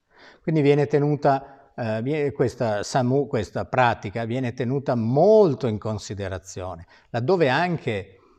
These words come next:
eh, certo, c'è in tante pratiche buddiste o invece in altre è assolutamente, per esempio ai monaci, vietato lavorare,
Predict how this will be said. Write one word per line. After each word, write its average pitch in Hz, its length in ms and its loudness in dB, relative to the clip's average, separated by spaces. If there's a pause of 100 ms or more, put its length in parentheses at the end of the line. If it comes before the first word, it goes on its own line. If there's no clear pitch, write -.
(200)
eh, - 220 -8
certo, 107 420 -4
c'è 101 200 -8
in 104 180 -8
tante 117 340 -4
pratiche 131 500 0
buddiste 127 560 0
o 113 560 -2
invece 107 460 -6
in 98 100 -6
altre 107 520 -4
è 117 100 -8
assolutamente, 113 840 -6
per 110 100 -8
esempio 113 300 -4
ai 107 100 -2
monaci, 117 440 -2
vietato 120 720 -2
lavorare, 107 760 -2